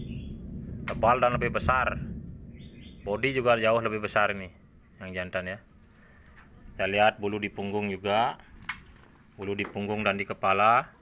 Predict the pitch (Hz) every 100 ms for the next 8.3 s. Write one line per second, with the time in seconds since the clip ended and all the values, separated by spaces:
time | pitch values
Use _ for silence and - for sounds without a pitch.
0 | - - 95 92 98 98 - 95 92 -
1 | - 92 - - 95 - - _ - -
2 | _ _ _ _ _ _ _ _ _ -
3 | _ _ _ _ _ - _ - _ _
4 | - 107 101 95 90 87 87 98 _ _
5 | _ - _ - - _ - _ _ _
6 | - - - - - 98 98 - 101 -
7 | - 98 101 98 95 95 - 95 95 92
8 | 95 101